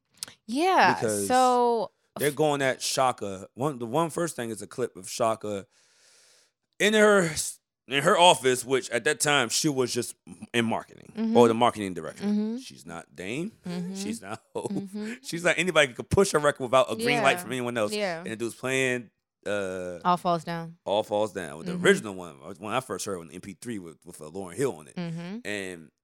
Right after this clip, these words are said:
Speaker 2: and she's like, not affected. And she's like, "All right, nigga." Found out that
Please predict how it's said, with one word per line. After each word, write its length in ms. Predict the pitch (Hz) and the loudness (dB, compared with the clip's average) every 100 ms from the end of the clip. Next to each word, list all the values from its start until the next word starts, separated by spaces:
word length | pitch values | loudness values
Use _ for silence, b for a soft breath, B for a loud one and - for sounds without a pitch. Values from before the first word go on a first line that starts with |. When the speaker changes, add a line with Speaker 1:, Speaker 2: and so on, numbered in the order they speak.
| _ | _
Speaker 2:
and 220 | 82 78 | -20 -12
she's 260 | - 120 107 | -10 -8 -8
like, 180 | 87 69 | -10 -10
not 240 | 92 98 | -8 -8
affected. 340 | 85 113 - 65 _ _ _ _ 71 | -6 -8 -8 -14 _ _ _ _ -20
And 100 | 65 | -20
she's 100 | 69 | -18
like, 100 | 76 | -12
"All 80 | 104 | -10
right, 360 | 101 87 82 | -10 -12 -16
nigga." 280 | 85 87 85 _ _ _ _ _ _ _ _ _ _ _ | -18 -18 -20 _ _ _ _ _ _ _ _ _ _ _
Found 340 | 147 151 135 | 4 4 4
out 200 | 139 113 | 2 2
that 240 | 104 95 | -2 -6